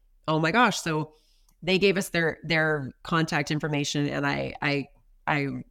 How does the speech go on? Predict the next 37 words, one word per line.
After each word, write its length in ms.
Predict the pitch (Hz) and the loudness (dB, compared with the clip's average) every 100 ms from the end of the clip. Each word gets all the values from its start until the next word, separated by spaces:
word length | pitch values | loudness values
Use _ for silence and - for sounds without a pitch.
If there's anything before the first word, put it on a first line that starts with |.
| - | -8
sent 220 | - 160 | -4 -2
them 100 | 151 | 0
an 100 | 143 | 2
email 400 | 165 175 139 139 | 2 2 0 -2
just 240 | 131 147 | -4 -6
being 200 | - 147 | 0 0
like, 340 | 139 139 135 - _ _ _ _ _ _ _ _ _ | 2 0 -2 -6 _ _ _ _ _ _ _ _ _
"When 160 | 185 170 | -2 0
you're 100 | 170 | 0
done 220 | 170 185 | 2 2
with 160 | 175 | 0
your 100 | 165 | -2
bathtubs, 580 | 151 151 185 - 147 147 | 0 0 0 -2 -4 -4
do 80 | - | -4
you 40 | |
think 140 | 156 165 | -4 -2
we 100 | 156 | -2
could 180 | 156 131 | -2 -2
buy 220 | 156 208 | 2 2
them 160 | 180 | 0
off 260 | 143 131 - | -2 -4 -6
you?" 300 | 139 - 185 - - - - - - | -4 -4 -4 -8 -20 -20 -20 -20 -2
And, 220 | 180 180 | 0 2
um, 220 | 180 165 156 | 2 0 0
they 180 | 170 | 0
had 140 | 233 185 | 2 2
actually 380 | 165 - 170 - | -2 -4 -6 -2
already 300 | 175 165 165 | -2 -2 -4
sold 460 | - 208 277 196 | -2 0 0 -2
the 80 | 151 | -4
bathtubs 560 | 151 143 151 - 156 156 | -2 -2 -2 -4 -4 -2
in 120 | 160 | -4
advance 420 | 139 180 190 - | -2 0 0 0
to 120 | 165 | -4
another 280 | 160 202 269 | 0 2 2
theater 340 | 262 165 156 | 2 0 0
group 360 | 151 139 135 135 | -2 -2 -6 -6